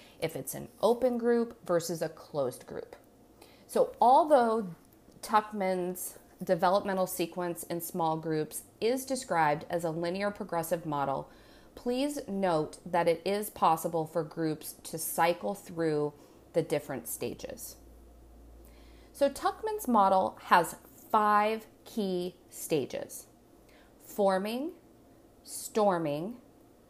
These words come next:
norming, performing,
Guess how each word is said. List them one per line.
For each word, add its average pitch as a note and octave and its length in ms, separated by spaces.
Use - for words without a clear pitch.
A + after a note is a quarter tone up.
norming, F#3+ 800
performing, F3+ 840